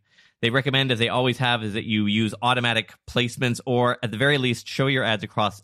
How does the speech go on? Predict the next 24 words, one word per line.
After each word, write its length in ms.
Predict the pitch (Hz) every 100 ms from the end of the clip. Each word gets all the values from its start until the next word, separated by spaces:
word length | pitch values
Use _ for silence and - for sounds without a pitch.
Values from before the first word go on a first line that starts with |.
| -
at 100 | -
least 440 | 120 123 180 - -
six 520 | - - 170 - - -
placements 400 | 135 123 123 104
or 60 |
more, 420 | 104 107 120 135 - _ _ _ _ -
and 340 | 131 139 135
testing 320 | - 139 - 113
new 140 | 110
ad 200 | 110 107
formats 440 | 117 110 117 -
like, 340 | 98 107 - - _ _ -
I 60 | 90
know, 160 | 87
shocker, 480 | - 82 78 85 85
Reels, 720 | - 98 123 107 160 233 - _ _ _ _
and 180 | 92 92
refreshing 460 | 92 147 143 - 104
your 100 | 85
creative 400 | - 87 82 -
to 120 | 85
avoid 220 | 78 80
ad 220 | 85 85
fatigue. 460 | - 90 87 85